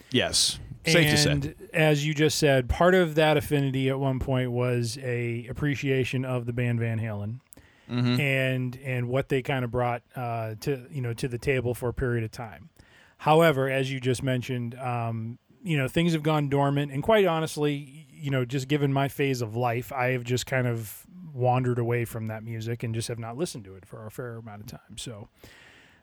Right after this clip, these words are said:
Speaker 2: there was a bit of reorientation going on here when we, when we went to tackle this beast.
Speaker 1: Yes. Yeah. Getting, it was kind of nice because it was sorta like going back and, and it's almost like your high school reunion,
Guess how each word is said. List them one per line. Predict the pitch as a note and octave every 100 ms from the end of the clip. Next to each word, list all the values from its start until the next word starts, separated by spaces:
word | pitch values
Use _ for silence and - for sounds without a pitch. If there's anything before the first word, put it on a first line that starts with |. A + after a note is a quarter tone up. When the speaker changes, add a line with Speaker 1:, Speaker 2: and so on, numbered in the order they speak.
| -
Speaker 2:
there | E3
was | F3
a | E3+
bit | A3+
of | A3+ D3+
reorientation | F3+ G#3 G3 F3+ E3 D#3 E3 F3 - D3+ C#3+
going | C#3 C3 C3
on | B2+ B2+
here | C3 C3
when | B2+ B2+
we, | B2 A#2+ A#2+
when | C3 C3
we | B2+
went | C3 A#2+
to |
tackle | A#2+ D3+ B2 A2
this | G2 F#2
beast. | G2 E2 - - - - _ - -
Speaker 1:
Yes. | - G#2+ A#2 F2+ D#2+ - - -
Yeah. | G#2 F2+
Getting, | F#2+ E3+ G#3 - - - -
it | -
was | C4+
kind | - C#4 F#4
of |
nice | G3+ F#3 F#3
because | E3 D#3 C3
it |
was | A#2+
sorta | - F3+
like | D#3 C3+ - -
going | G2 A#2+ C#3+ A#2+
back | A#2 A#2+ A#2+
and, | G#2 F#2+
and | - G2 F2 E2+
it's | A2+ C3
almost | F3+
like | D#3 C3
your | G#2
high | C3
school | B2+ - B2 G2+
reunion, | F#2+ F#2 F#2+ G2+ D#2+ D2+